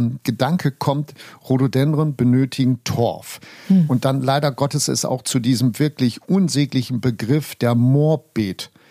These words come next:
Speaker 1: äh, Kultur gekommen ist. Oder Rhododendron ist eine Moorbeetpflanze. Das hat letztendlich alles mit der gärtnerischen Kultur dieser Pflanzen zu tun.
Speaker 2: Mhm.
Speaker 1: Wenn Sie sich von den tausend Arten weltweit,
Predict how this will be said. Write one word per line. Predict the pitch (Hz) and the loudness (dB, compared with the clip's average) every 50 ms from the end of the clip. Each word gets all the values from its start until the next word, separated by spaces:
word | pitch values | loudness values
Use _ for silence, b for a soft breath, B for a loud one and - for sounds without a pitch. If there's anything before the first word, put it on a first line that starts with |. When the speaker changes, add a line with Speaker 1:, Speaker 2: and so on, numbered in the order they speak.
| b b b b b | b b b b b
Speaker 1:
äh, | - 113 104 104 101 107 - | -4 -2 0 0 0 -2 -4
Kultur | - - 120 104 - - 113 104 87 | -2 -2 -2 -2 -2 -2 -2 -2 -2
gekommen | 87 98 - - - 98 90 92 | -2 -6 -6 -6 -6 -4 -4 -4
ist. | 95 92 - | -4 -4 -6
Oder | - - - 101 | -6 -6 -6 -4
Rhododendron | 101 117 110 113 104 123 131 143 131 127 123 | -2 0 0 0 0 2 2 2 2 2 0
ist | 117 - | -2 -2
eine | - 123 120 120 | 0 2 4 4
Moorbeetpflanze. | 117 113 113 120 123 123 120 - 98 87 - - - - - 85 110 - 113 | 4 4 4 4 2 2 0 -2 -6 -6 -6 -10 -12 -12 -12 -10 -8 -8 -6
Das | - 113 113 - | -4 -4 -4 -2
hat | - 147 151 - - - | -2 -2 -4 -4 -4 0
letztendlich | 117 139 175 - - 165 160 151 139 - - - | 0 0 0 -2 -4 -4 -4 -4 -4 -6 -8 -6
alles | - 110 127 147 175 165 - | -2 0 0 2 0 0 2
mit | 151 143 139 | 0 0 2
der | - 117 | 0 0
gärtnerischen | 107 98 - 117 123 147 175 - 156 147 139 - - 156 | 0 0 0 0 0 0 -2 -2 0 0 0 2 0 -2
Kultur | 143 - 135 131 127 - - 127 127 131 | 0 0 0 0 0 -2 0 2 2 2
dieser | 127 131 113 135 120 | 0 0 -2 -2 -2
Pflanzen | - - - 104 104 110 - - 98 | -2 -2 -2 0 0 0 -2 -4 -6
zu | - - - | -8 -8 -10
tun. | - - - 120 - - - B B B B B | -10 -8 -6 -6 -6 -6 -10 B B B B B
Speaker 2:
Mhm. | 185 165 147 147 B | 0 0 0 2 B
Speaker 1:
Wenn | 123 160 147 | 2 2 2
Sie | - - 160 160 156 - - _ - | 2 2 2 2 2 0 -4 _ -8
sich | - 117 156 156 - - - | -2 0 0 -2 -2 -6 -6
von | - - 147 | -2 0 2
den | 135 139 135 | 2 2 0
tausend | - - - 180 180 196 180 170 175 - | 0 0 2 2 2 2 2 0 -2 0
Arten | - 127 135 147 - 135 117 98 | 2 0 2 2 2 0 0 2
weltweit, | 120 117 127 127 - - - 117 113 107 104 104 - - | 2 2 2 0 -2 -2 0 0 0 0 -2 -4 -8 -12